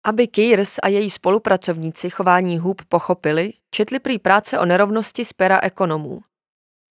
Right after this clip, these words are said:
Naše skupina testovala v podzemí Pikettyho myšlenky týkající se nerovností a houby nás znovu překvapily. Tweetovala Keyers v roce dva tisíce dvacet jedna.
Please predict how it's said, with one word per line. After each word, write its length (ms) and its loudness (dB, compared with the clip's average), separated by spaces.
Naše 300 2
skupina 560 2
testovala 500 0
v 60 -8
podzemí 440 0
Pikettyho 600 -2
myšlenky 540 0
týkající 560 -2
se 160 -2
nerovností 880 -2
a 160 4
houby 640 2
nás 320 2
znovu 420 -2
překvapily. 680 -4
Tweetovala 460 4
Keyers 360 0
v 80 0
roce 240 -2
dva 160 0
tisíce 400 -6
dvacet 380 -2
jedna. 300 -4